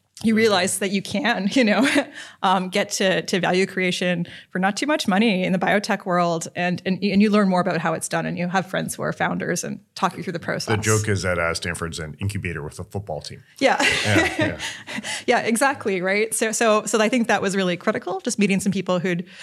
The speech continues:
Speaker 1: been through the journey before and understanding that it could be done, and, and the, you know, the precise mechanics of how it was done. Like, that's
Speaker 2: Yeah.
Speaker 1: so important to have that, that help early on, um, that, you know, opened that door. Yeah.
Speaker 2: Yeah, so you found the company, and how does the company come together? I mean, you get a co-founder.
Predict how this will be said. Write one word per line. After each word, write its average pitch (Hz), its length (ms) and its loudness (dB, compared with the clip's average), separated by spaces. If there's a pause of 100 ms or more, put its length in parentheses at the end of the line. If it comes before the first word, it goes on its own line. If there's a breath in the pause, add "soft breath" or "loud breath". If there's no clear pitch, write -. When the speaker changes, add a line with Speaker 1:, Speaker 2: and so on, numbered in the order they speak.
(180 loud breath)
Speaker 1:
been 202 140 2
through 190 140 -2
the 180 80 2
journey 185 200 0
before 180 440 -2
and 190 120 -2
understanding 175 680 0
that 175 100 0
it 185 120 -8
could 226 140 0
be 208 100 0
done, 175 260 0
and, 175 100 -4 (300 loud breath)
and - 260 -4 (140)
the, 175 140 0 (100)
you 190 80 -2
know, - 180 -8
the - 60 -16
precise 196 360 -2
mechanics 196 460 -2
of 175 80 -6
how 170 240 2
it - 80 -10
was 196 200 2
done. 165 240 0
Like, 214 120 0
that's 175 180 -2
Speaker 2:
Yeah. 202 120 -4
Speaker 1:
so 175 40 -4
important 170 400 -2 (120)
to 196 80 -6
have - 200 -6
that, - 240 -4
that - 120 -4
help 190 280 -2
early 233 240 -2
on, 226 240 -2 (400 loud breath)
um, 165 300 0
that, - 200 -2
you 190 180 0
know, 160 80 0
opened - 280 -6
that 151 100 -4
door. - 220 -8 (180)
Yeah. - 100 -10 (400 soft breath)
Speaker 2:
Yeah, 143 120 4
so - 160 0
you 123 220 0
found 135 220 4
the 156 60 0
company, 123 500 2
and 110 220 2
how 110 160 2
does 147 100 0
the 160 80 -2
company 143 300 -2
come 123 260 -2
together? 101 500 2
I 95 120 2
mean, 98 180 2
you 95 180 0
get 104 280 -2
a 101 40 0
co-founder. 101 680 -6